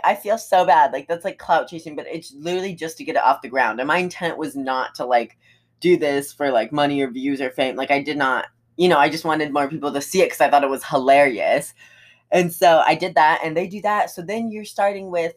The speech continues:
about ten comments or so and ten likes. And I would say I have, like, um, also my followers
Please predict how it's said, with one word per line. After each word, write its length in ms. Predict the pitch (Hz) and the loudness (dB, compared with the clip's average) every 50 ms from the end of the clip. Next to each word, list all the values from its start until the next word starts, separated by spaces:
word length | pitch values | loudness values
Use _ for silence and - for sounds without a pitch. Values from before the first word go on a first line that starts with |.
| _ | _
about 540 | - 165 165 170 156 151 151 143 139 135 - _ _ _ _ _ _ _ _ _ _ _ _ _ _ _ _ | -2 0 2 4 6 6 6 4 4 0 -6 _ _ _ _ _ _ _ _ _ _ _ _ _ _ _ _
ten 420 | - - - 370 - 359 403 403 415 _ | -18 -10 -6 -4 -4 -4 -4 -10 -16 _
comments 640 | - - - - 160 160 165 165 165 165 170 - 196 | -20 -10 -6 -4 -2 -2 -2 -2 -2 -4 -4 -6 -8
or 100 | 175 175 | -10 -6
so 560 | - - 185 165 165 165 165 165 160 165 - - - - _ _ - | -2 2 4 6 6 6 6 4 2 0 -4 -10 -20 -20 _ _ -4
and 320 | 160 156 151 147 147 143 | -2 -2 -2 -2 -4 -6
ten 260 | - - 208 202 185 | -4 -4 -2 -2 -2
likes. 380 | 165 135 127 135 143 139 - - | 0 0 0 0 0 -2 -6 -8
And 100 | 165 160 | -4 -2
I 60 | 165 | -2
would 160 | 196 202 190 | -2 -4 -4
say 180 | - - 170 160 | -2 0 0 0
I 160 | - - 160 | 2 0 0
have, 420 | 180 196 160 127 131 131 127 120 - - | 0 0 -2 0 0 -2 -4 -6 -10 -6
like, 360 | - 135 123 120 120 - - | -2 -2 -2 -2 -2 -6 -4
um, 360 | 110 123 110 85 82 - _ _ - | -4 -2 -2 -2 -4 -8 _ _ 0
also 220 | 151 165 - 185 | 0 0 0 -2
my 120 | 165 151 151 | -4 -4 -2
followers 800 | - - 135 131 131 127 127 123 113 - - 98 127 - - | 2 2 2 2 2 0 -2 -2 -4 -4 -8 -10 -12 -14 -16